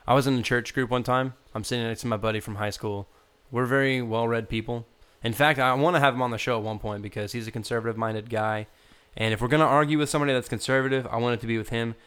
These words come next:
because he will actually challenge what we think, what we believe, you know, how we, uh, approach a lot of, because he's educated,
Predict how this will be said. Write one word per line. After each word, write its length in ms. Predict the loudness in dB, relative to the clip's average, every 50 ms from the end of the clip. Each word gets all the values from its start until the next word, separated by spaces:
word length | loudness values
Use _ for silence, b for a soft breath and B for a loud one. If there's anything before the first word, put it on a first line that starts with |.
| b b -10
because 280 | -6 -4 -4 -4 -4
he 140 | -2 0 2
will 140 | 2 2 2
actually 500 | 4 4 2 2 2 0 0 0 0 0
challenge 460 | 0 2 2 2 2 2 0 -2 -2
what 120 | -4 -6 -6
we 100 | -8 -6
think, 420 | -4 0 0 0 0 -2 -6 -14 b b b b b b
what 100 | -4 -2
we 100 | -2 -2
believe, 580 | -2 -2 -2 -2 -2 -2 -4 -4 -6 -8 -12 -18 b b b b b b b b
you 100 | -8 -4
know, 160 | -2 -2 0 0
how 160 | 2 2 2
we, 300 | 0 -2 -4 -6 -8 -10 -10
uh, 400 | -8 -6 -4 -4 -4 -4 -6 -8 -8 -10
approach 380 | -10 -8 -4 -2 0 0 0 -2
a 40 | -2
lot 120 | -2 -2
of, 60 | -2 -2
because 200 | -6 -6 -4 -4
he's 160 | -2 0 0
educated, 380 | 0 -2 -2 -4 -6 -8 -8